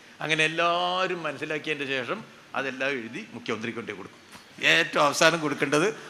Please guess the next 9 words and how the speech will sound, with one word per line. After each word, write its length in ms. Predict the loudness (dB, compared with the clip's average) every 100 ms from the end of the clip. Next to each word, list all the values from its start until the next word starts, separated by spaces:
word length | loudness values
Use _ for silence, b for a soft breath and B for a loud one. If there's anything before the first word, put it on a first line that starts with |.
| -12
മുഖ്യമന്ത്രിയാണ് 720 | -2 2 2 4 4 4 4 2 2
എന്ന 100 | 2 2
അറിവുള്ള 280 | 2 6 6
ആളാണ് 280 | 6 4 0 -8 -14 -20 -10
നമ്മൾ 180 | -4 -4
അൻവർ. 220 | -4 -10 -14 -16 -20 -20 -20 -20 -20 -20 -20 -20 -20 -20 -20 -20 -20 -20 -20 -6 2
അവിടെ 140 | 2 2
കൊണ്ടേ 160 | 0 -2
കൊടുത്തു. 240 | -2 -6